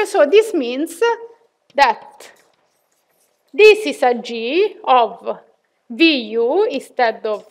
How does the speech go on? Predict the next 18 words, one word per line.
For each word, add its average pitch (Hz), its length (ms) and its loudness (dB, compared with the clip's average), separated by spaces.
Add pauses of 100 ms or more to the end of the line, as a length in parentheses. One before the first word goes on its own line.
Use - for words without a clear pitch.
U 226 180 -10
V. 214 320 -12
And 440 240 -2
now 330 480 4
again, 269 400 2 (340)
this 330 260 -2
part 262 380 2
here 381 640 6
is, 285 520 -6
uh, 381 180 6 (640)
swapped 240 600 -2
into 269 520 -2
this 226 280 -12
one. 220 480 -8
So - 160 -4
it 262 200 0
will 254 120 -8
be 214 220 -10